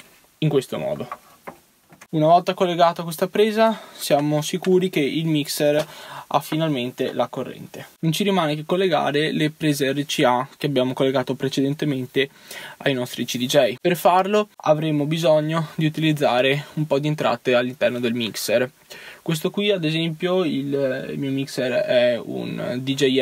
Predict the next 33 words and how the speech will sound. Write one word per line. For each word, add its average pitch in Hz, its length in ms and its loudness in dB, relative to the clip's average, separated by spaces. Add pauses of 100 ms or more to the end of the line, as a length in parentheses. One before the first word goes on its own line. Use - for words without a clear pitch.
M 127 340 -2
ottocento 139 760 -2
di 143 160 -2
Pioneer, 147 680 0
presenta 156 540 2
quattro 131 340 -2
entrate. - 520 -4 (580)
Come 131 180 -2
potete 139 280 0
vedere 165 520 2
qui 131 140 -4
c'è 120 160 -2
il 113 180 -4
numero 135 360 0
uno, 175 340 0
due, 139 300 0
tre, 127 180 -6
quattro - 440 -2
per 127 180 -2 (280)
quattro 139 340 -4
canali 127 560 -2 (280)
in 139 80 -6
entrata 139 420 -2
al 120 80 -6
mixer. - 580 -6
Noi 151 340 4
andremo 139 400 2
ad 143 80 0
utilizzare 151 720 0 (420)
i 139 120 2
primi 135 420 0
due 135 200 2
canali. 123 540 -2